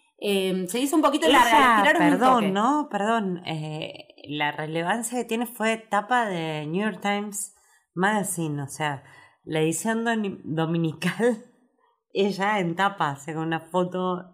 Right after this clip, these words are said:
Speaker 2: espectacular, como para entender también la relevancia que
Speaker 1: La
Speaker 2: tiene.
Speaker 1: relevancia y el lugar que tiene en la cultura pop. Y si bien en Breaking Bad había muchos personajes femeninos muy interesantes y muy densos también,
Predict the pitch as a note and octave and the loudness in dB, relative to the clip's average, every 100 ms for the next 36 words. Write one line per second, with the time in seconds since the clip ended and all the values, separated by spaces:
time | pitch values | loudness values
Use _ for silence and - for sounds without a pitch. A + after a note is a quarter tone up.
0 | D3+ - C#3 - D3 D#3 D#3 F3+ G3 G#3 | -20 -20 -16 -8 -6 -4 -2 0 -2 -6
1 | _ - E3 D#3 D#3+ D#3+ D#3 D#3+ E3 D#3+ | _ -10 -10 -6 -4 -2 -2 -2 -2 -2
2 | F3 G3+ G#3+ F3 F#3 G3+ G3 F3+ - _ | -2 -2 -4 -2 -2 0 -2 -6 -14 _
3 | _ _ D#3 D3+ D3 C#3+ C#3 C#3+ F3+ G#3 | _ _ -4 -4 -2 -2 -2 0 -2 -4
4 | - A3+ G3 G#3 G#3+ F3+ A3 B3+ C4+ D#4 | -6 -8 -6 -2 2 2 2 0 -2 0
5 | C4+ G3 F#3+ A3 B3+ A#3 A3+ A3+ A3+ A3 | 0 0 0 0 -2 -6 -6 -6 -6 -4
6 | G#3 A#3+ A#3+ C4+ - A#3+ A3 A3+ A#3 C#4 | -4 -2 0 0 0 -8 -10 -6 0 2
7 | D4+ G#3+ F3+ D3+ - F3 F3 F3+ F3 E3+ | 2 0 -4 -6 -10 -6 -4 -2 -2 -2
8 | D#3+ D#3 D#3+ G#3 G#3+ A3 A3 G#3+ G#3 G#3+ | -2 -4 -4 -4 -4 -2 0 0 0 -2
9 | G#3+ B3+ E4 B3 G#3+ G3+ G3 G3 A3 G#3 | -2 -2 -2 -4 -6 -6 -6 -6 -8 -8
10 | - - F3+ E3 F#3+ A3 G3 G3 A#3 B3 | -10 -8 -6 -4 -2 -2 0 0 0 0
11 | A#3 G#3+ G3 F#3+ F#3 D3+ G#3+ G#3+ G#3 G3 | -2 -2 -2 -2 -4 -6 -4 -4 -4 -4
12 | F3+ D#3+ E3+ F#3 G#3 A3+ A3 G#3 - G3+ | -4 -2 -4 -2 0 0 -2 -4 -4 -2
13 | C#4 - - E3+ D#3 F#3+ G3+ G3+ C#4 | -2 -4 -8 -6 -4 -2 -2 -2 -6